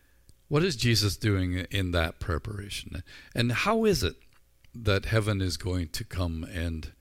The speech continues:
join with earth? There's this lovely expression about heaven kissing earth. Um, earth, earth needs to be fixed, but it needs to be fixed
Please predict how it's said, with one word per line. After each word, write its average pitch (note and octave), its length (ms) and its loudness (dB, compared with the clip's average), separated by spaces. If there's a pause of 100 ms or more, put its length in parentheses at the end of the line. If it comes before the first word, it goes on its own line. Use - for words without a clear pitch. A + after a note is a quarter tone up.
(160)
join E2 360 -6
with D#2+ 180 -10
earth? D#2 400 -6 (1080)
There's - 460 2 (340)
this A2+ 220 4
lovely A2+ 320 6
expression G2+ 560 2
about E2 260 0
heaven F2+ 520 0
kissing E2+ 580 -2
earth. - 420 -8 (1200)
Um, G2+ 420 -10 (600)
earth, C#3+ 240 6 (240)
earth C3+ 220 4
needs C3 240 4
to - 80 -2
be A2 80 -6
fixed, - 600 -8 (1200)
but A2+ 260 4 (140)
it - 120 -6
needs D#3 260 4
to - 60 6
be F3 100 0
fixed - 420 0